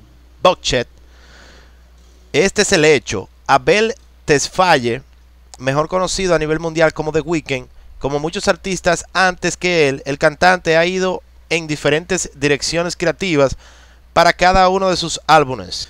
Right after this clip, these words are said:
Con cada nueva era de música que ha lanzado, ha contado con historias desde la música actual hasta las imágenes,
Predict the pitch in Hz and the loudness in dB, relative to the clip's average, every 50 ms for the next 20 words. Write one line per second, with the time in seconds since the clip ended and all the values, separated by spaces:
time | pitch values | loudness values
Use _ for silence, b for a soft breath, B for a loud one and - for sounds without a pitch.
0 | - _ - 139 139 180 202 233 226 226 226 226 226 220 208 196 202 202 196 196 | -14 _ -10 -6 0 2 4 4 4 4 2 2 2 2 4 4 4 2 2 2
1 | 185 170 160 160 156 - - _ - 110 139 139 147 160 180 170 147 - - 123 | 4 6 6 6 4 2 -2 _ -6 0 0 0 0 0 -4 -4 -4 -4 -4 -4
2 | - 127 127 127 123 - 131 123 127 139 165 - - - - 135 147 143 135 127 | 0 2 2 2 2 0 0 2 4 4 4 2 0 -4 -2 0 0 0 0 -2
3 | - - - 175 156 139 127 120 117 117 117 - b b b b b b b b | -2 0 2 4 4 6 4 4 2 0 -2 -4 b b b b b b b b
4 | _ - 151 180 - - 208 190 170 - - 185 180 170 156 147 - 147 139 139 | _ 0 2 2 2 0 -6 -10 -6 0 2 4 4 4 4 2 0 -2 -6 -6
5 | 127 - - 175 180 160 139 120 113 110 - - 123 123 123 - - 127 123 120 | -8 -6 -2 2 2 4 4 2 2 0 -2 -2 -2 -2 -2 -2 -2 -2 -2 -4
6 | - b b b b b b b b _ _ - 123 123 120 131 156 165 - - | -6 b b b b b b b b _ _ -2 0 0 0 0 -2 -6 -4 0
7 | 196 185 175 151 - - 180 185 175 165 143 131 - 139 131 123 - - 135 131 | 0 2 2 0 -2 -2 2 6 6 6 6 4 2 -2 -2 0 2 2 4 4
8 | 131 131 127 123 120 123 147 180 185 170 151 151 147 147 151 151 - | 6 4 4 2 0 -2 -2 0 0 0 0 -2 -4 -4 -6 -8 -8